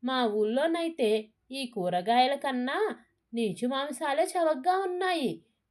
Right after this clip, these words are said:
కోడిగుడ్డు ముప్పై పైసలేగా మాకు ఇక్కడెంతో" అని నెమ్మదిగా అటు లాగుతారు. "ఇక్కడ నలభై పైస ఉంటుంది బాబాయ్.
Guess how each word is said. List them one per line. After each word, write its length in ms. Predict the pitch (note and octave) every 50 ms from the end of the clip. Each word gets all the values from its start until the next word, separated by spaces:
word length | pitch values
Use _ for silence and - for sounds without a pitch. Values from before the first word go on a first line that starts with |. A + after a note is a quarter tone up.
| _
కోడిగుడ్డు 840 | - C4 A#3+ A#3 C4 C#4+ D4 D#4 D4+ A#3+ G3 F#3 G#3 G3+ G#3 A3 A3 _ _ _ _ -
ముప్పై 360 | A#3 A#3+ A3 - - G#3+ F#3+
పైసలేగా 720 | E3 - F3 E3 E3+ E3 - G#3+ A3 A#3+ B3 A#3+ C4 C#4 D4
మాకు 560 | D4+ D#4 D4+ D4+ D4 - F4 G4 A4+ C5 C5+ - - _ _ _ _ _ _ -
ఇక్కడెంతో" 1040 | C4+ C#4 B3 - D#4 D4 C4+ B3 A#3+ B3 A#3+ A#3+ D#4+ D#4+ F4+ F4+ F4 D4 B3 - - - _ _ _ _ - G3+
అని 460 | A3 A#3 A#3 A3+ A3 A3 A3 A3 - _ _ _ A#3
నెమ్మదిగా 600 | A#3 A3+ G#3+ G#3+ G#3 G3 E3 D#3 E3 E3 G3+ A#3+
అటు 260 | D4 F4 F#4 E4 F4+
లాగుతారు. 840 | F4 F4+ E4 D#4+ E4 E4 F4 E4+ F4 E4+ E4 D4+ C#4 G#3+ - - - _ _ _ _ _ -
"ఇక్కడ 580 | B3+ C4+ B3 - D#4 C#4+ C4 B3 A3+ A3 A3 A3 - _ _ _ _ _ _ _ _ - A#3+
నలభై 400 | B3+ B3+ A#3+ A#3 G3+ G#3+ G#3+ G3+
పైస 340 | G#3 G#3 G3 G3 A3 A3 D#4+
ఉంటుంది 480 | E4 E4+ F4 E4 E4 F4 F4 E4 E4+ F4+
బాబాయ్. 600 | D#4+ E4+ D#4 D#4 D#4 C4 D4+ D4 C#4+ D4 D4+ D4